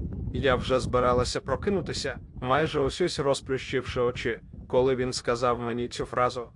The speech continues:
"Поспішай у Царство Боже, бо скоро двері благодаті будуть зачинені". Часу залишилося не так вже й багато.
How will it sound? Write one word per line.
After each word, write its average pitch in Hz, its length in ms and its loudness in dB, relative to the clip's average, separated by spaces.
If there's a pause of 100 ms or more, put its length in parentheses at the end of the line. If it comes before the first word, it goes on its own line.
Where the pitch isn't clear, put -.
(260)
"Поспішай 123 680 2
у 139 120 2
Царство 127 460 -2
Боже, 120 440 2 (260)
бо 113 200 2
скоро 214 360 6
двері 127 320 2
благодаті 131 600 2
будуть 120 380 0
зачинені". 117 600 -4 (960)
Часу 123 420 0
залишилося 135 720 2
не 113 160 2
так 120 260 0
вже 120 280 0
й 123 40 2
багато. 120 560 0